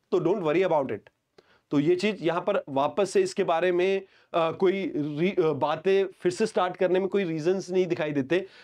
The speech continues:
जिसकी वजह से यहां पर कंटिन्यूअसली श्रीलंकन गवर्नमेंट इसको अपोज कर रही है। हाँ, एक मेजर प्रॉब्लम जो यहां पर आती है, देखिए, दो हज़ार, अ, दो हज़ार से पहले तक यहां पर क्या होता था,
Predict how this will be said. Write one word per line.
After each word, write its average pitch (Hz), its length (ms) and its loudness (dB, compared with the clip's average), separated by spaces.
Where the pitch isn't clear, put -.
जिसकी 165 260 -2
वजह 165 200 2
से 196 320 -2
यहां 170 240 2
पर 202 220 0
कंटिन्यूअसली 196 1040 -2
श्रीलंकन 196 320 2
गवर्नमेंट 175 400 0
इसको 175 180 -4
अपोज 147 400 -2
कर - 140 -4
रही 127 180 -16
है। 123 120 -14
हाँ, 226 300 -2
एक 208 140 -2
मेजर 196 280 2
प्रॉब्लम 220 400 0
जो 233 80 0
यहां 214 200 2
पर 220 140 -2
आती 151 400 -2
है, 139 160 0
देखिए, 202 360 0
दो 190 100 2
हज़ार, 240 200 2
अ, 160 120 4
दो 151 220 2
हज़ार 220 200 2
से - 120 -2
पहले 190 280 0
तक 185 220 -2
यहां 170 180 2
पर 190 100 -2
क्या 180 140 2
होता 143 180 -2
था, 190 140 -2